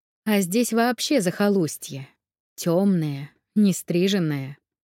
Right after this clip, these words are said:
На главной площади лужа, в ней две хрюшки валяются. Из окна мэрии выглянул какой-то чиновник и запустил в свинюх огрызком яблока. Те и не дернулись. Судя по королевским размерам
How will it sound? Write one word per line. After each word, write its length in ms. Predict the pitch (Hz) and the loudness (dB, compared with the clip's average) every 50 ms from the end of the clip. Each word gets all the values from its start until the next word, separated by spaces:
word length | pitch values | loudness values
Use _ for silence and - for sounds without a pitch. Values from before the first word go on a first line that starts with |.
| _ _ _ _ _ _ _ _ _ _ _ _ | _ _ _ _ _ _ _ _ _ _ _ _
На 180 | - 220 214 220 | 2 2 2 4
главной 420 | 214 233 277 320 302 233 175 165 | 4 4 4 4 4 4 2 0
площади 460 | - - 247 269 247 - 196 160 160 | 0 0 -2 -2 0 0 -2 0 0
лужа, 480 | 160 147 156 185 208 196 185 185 170 - _ _ _ _ _ _ | 0 0 2 2 2 2 0 -2 -4 -6 _ _ _ _ _ _
в 120 | - 233 240 | -2 2 4
ней 220 | 262 262 262 254 | 4 4 4 4
две 200 | 220 240 254 247 | 4 4 2 2
хрюшки 420 | - - 294 302 285 - - - 185 | 2 2 2 2 2 0 -2 0 2
валяются. 640 | 175 165 165 170 160 151 147 - - - 151 139 - _ _ _ _ _ _ _ | 2 2 2 2 2 0 -2 -4 -6 -10 -10 -12 -12 _ _ _ _ _ _ _
Из 140 | - 240 202 | -2 2 2
окна 280 | 208 202 - 196 185 180 | 2 2 2 2 2 4
мэрии 340 | 180 196 240 269 254 208 170 | 4 4 4 4 4 4 4
выглянул 500 | 165 190 202 214 190 180 180 175 170 160 | 4 2 2 2 2 2 2 0 0 0
какой-то 400 | - 175 170 - 175 165 175 170 | -2 -2 0 0 0 0 0 -2
чиновник 580 | - - 202 208 240 262 247 214 180 170 - | -2 0 2 2 2 2 2 2 2 2 0
и 40 | 190 | 2
запустил 520 | 180 196 196 - 208 196 - - 233 214 196 | 2 2 0 0 -2 -4 0 0 0 0 0
в 80 | - | -2
свинюх 460 | - - 208 202 208 226 247 247 - - _ | -4 -2 0 2 2 2 2 0 -4 -6 _
огрызком 520 | 185 165 170 180 190 - - - 208 214 | -2 0 0 0 0 -2 -2 -2 0 2
яблока. 560 | 202 175 151 135 135 139 131 - - 135 131 - _ _ _ _ _ _ _ _ _ _ | 2 2 0 -2 -2 -6 -8 -8 -10 -12 -12 -12 _ _ _ _ _ _ _ _ _ _
Те 340 | - - 147 156 214 254 226 | -8 -4 0 2 2 4 2
и 60 | 175 | 2
не 160 | 160 151 143 | 2 0 -2
дернулись. 760 | 139 135 143 156 190 208 202 185 180 180 175 - - - - _ _ _ _ _ _ _ _ _ _ _ _ _ _ _ _ _ _ _ _ _ _ _ _ _ _ _ _ _ _ _ _ _ | -2 -2 0 0 2 2 2 2 0 0 -2 -4 -8 -10 -12 _ _ _ _ _ _ _ _ _ _ _ _ _ _ _ _ _ _ _ _ _ _ _ _ _ _ _ _ _ _ _ _ _
Судя 400 | - - - 220 220 196 196 190 | -12 -6 -2 -2 0 0 -2 -4
по 160 | - - 185 | -4 -6 -4
королевским 640 | - 202 202 202 196 208 214 214 - - - 196 190 | -2 0 0 2 2 0 0 -2 -4 -4 -2 -2 0
размерам 580 | 190 190 185 190 202 208 208 202 202 180 170 | 0 0 0 0 0 0 2 0 0 0 -2